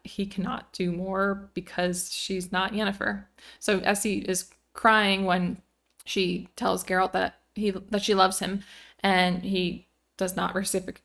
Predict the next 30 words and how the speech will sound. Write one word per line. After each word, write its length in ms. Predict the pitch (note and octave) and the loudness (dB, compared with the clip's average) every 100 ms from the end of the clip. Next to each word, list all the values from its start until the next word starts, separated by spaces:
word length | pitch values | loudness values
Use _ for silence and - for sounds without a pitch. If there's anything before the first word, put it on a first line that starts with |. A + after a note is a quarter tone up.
| - | -4
reciprocate 600 | G3 G#3+ G#3+ G3+ G3 G3 | -2 0 -2 -2 -2 -2
those 180 | - - | -2 0
feelings, 680 | G#3+ A#3 F3 F3+ F3+ - - _ _ _ _ _ _ _ - | 2 2 2 -2 -4 -6 -10 _ _ _ _ _ _ _ -2
and 320 | G3 F#3+ A#3+ - _ _ _ _ _ _ _ _ - | 0 0 -4 -12 _ _ _ _ _ _ _ _ -12
he 340 | G3 - G#3 | -6 -2 0
doesn't 340 | G3 G#3 F#3+ F#3+ | 2 2 0 -2
even 400 | F#3+ F#3 F3+ - _ _ _ _ _ - | -2 -2 -4 -10 _ _ _ _ _ -12
want 440 | F3+ F3+ F#3+ - | -2 2 2 0
to 500 | - G#3 F3+ E3+ E3+ | -6 0 2 2 0
fake 380 | - - G#3+ G#3 | 0 6 6 6
it 260 | G#3+ F#3 - | 2 2 0
or 180 | F3+ F3+ | 0 0
to 100 | F#3+ | 2
do 140 | A3+ | 2
anything 460 | - G3+ G3+ G3+ F#3+ | 2 2 2 0 0
to 80 | |
make 180 | F#3 F3+ | -2 -2
her 140 | G3+ F#3 | -2 -2
feel 240 | G3 F#3+ | 0 2
better 420 | F#3+ F#3 - - - | 2 0 0 -2 -6
because 400 | G3 G#3 F3+ F3+ | -4 -2 -2 0
it 120 | G3 | -2
would 140 | F#3 | -2
just, 260 | F3+ F3+ - - _ _ _ _ - | -4 -6 -8 -12 _ _ _ _ -2
it, 160 | G#3 | -2
it, 140 | - - - - | -2 -10 -12 -2
because 220 | A3+ A3+ | 0 2
it's 120 | A3 | 2
not 140 | A#3+ | 2
Yennefer. 460 | G#3+ G#3+ G3+ - | 4 2 0 -6